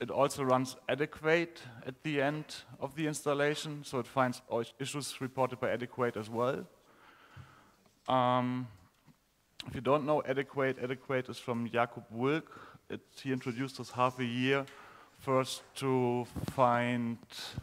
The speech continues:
something wrong with Python libraries, I think, and he added other tests also to find, um, wrongly linked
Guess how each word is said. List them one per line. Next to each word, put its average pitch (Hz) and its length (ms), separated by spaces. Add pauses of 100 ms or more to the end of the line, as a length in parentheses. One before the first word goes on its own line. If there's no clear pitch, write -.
(2500)
something 123 760
wrong 110 300
with - 240
Python 135 460
libraries, 151 560
I 151 80
think, 151 340
and 120 160
he 110 120
added 113 340
other 113 220 (120)
tests - 400
also 117 280
to 107 100
find, 110 400 (880)
um, 113 300
wrongly 120 340
linked 117 320